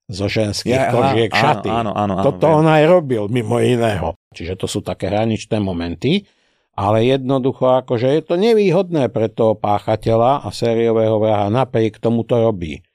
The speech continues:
Speaker 1: No a morálka. Tak ako prečo, prečo ja neviem,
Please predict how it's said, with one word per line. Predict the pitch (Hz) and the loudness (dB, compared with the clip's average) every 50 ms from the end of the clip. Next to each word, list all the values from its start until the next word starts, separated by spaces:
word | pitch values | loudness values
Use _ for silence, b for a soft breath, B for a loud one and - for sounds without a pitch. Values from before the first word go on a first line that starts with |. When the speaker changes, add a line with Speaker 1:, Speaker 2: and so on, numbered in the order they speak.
| _ _ _ _ _ _ _ _ _ _ | _ _ _ _ _ _ _ _ _ _
Speaker 1:
No | - 127 131 120 | -2 0 0 0
a | - 117 | 0 0
morálka. | 135 151 165 165 156 143 131 123 113 104 - - - 85 - - _ _ _ _ _ | 0 2 4 4 4 4 4 4 2 0 -4 -8 -12 -12 -12 -16 _ _ _ _ _
Tak | - 127 - _ _ - - | -10 -10 -10 _ _ -20 -12
ako | - - 113 - 131 127 - _ _ _ _ _ _ | -10 -10 -6 -4 -4 -4 -4 _ _ _ _ _ _
prečo, | _ - 135 156 147 - - 131 123 117 - - | _ 0 0 0 0 0 0 0 0 0 -4 -4
prečo | _ 117 123 131 - - 120 | _ -2 -2 -2 -2 -2 0
ja | 113 110 110 | 0 2 2
neviem, | 110 110 117 120 113 113 113 110 110 107 | 0 0 0 0 2 0 0 0 -2 -4